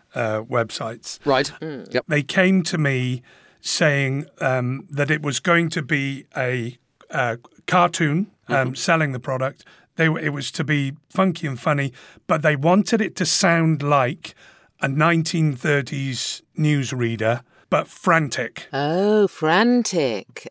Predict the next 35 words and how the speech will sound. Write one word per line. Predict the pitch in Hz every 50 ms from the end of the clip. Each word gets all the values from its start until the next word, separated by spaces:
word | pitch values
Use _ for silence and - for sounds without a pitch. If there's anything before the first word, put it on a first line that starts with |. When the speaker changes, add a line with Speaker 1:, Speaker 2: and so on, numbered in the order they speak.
| - -
Speaker 3:
Okay, | 135 135 147 180 214 - - 170 135 123
that's | - 143 180 - - - 139
interesting. | 120 117 - - 107 - - - 104 98 95 95 - - _
Speaker 1:
You | - 170 175 185
hear | 135 208 208 202
those, | 185 185 180 180 170 - - - - - - - _ _
those | - 233 220 -
old | - 285 320 370 349 285
newscasts | 320 311 262 - - - 185 151 131 - -
where | 220 214
they | 185 208
speak | - - 349 330 -
like | 285 294 240 208
that | 247 208 - -
and | 202 165 170
everything | - 285 320 339 269 226 294 262 220
is | 170
very | 262 349 359
proper | 349 - 269 269 180 190
Speaker 2:
Indeed. | 185 170
Speaker 1:
and | 180
right. | 190 175 151 - -
That's | 156 170 165 - - -
what | 170 170
they | 160 160
Speaker 3:
Yes. | 156 160
Speaker 1:
wanted. | 170 160 160 160 - 123 104 - -
Speaker 2:
It's | 170 - 202
really | 220 220 208
interesting, | 190 165 - 151 - 151 151
isn't | 147 131 139 131
it? | - -
'Cause | 139 135 123
most | 139 143 156 185 214 233 - - - - - _ _ _ _ _ -
clients | - 202 202 180 123 95 98 113 151 - - -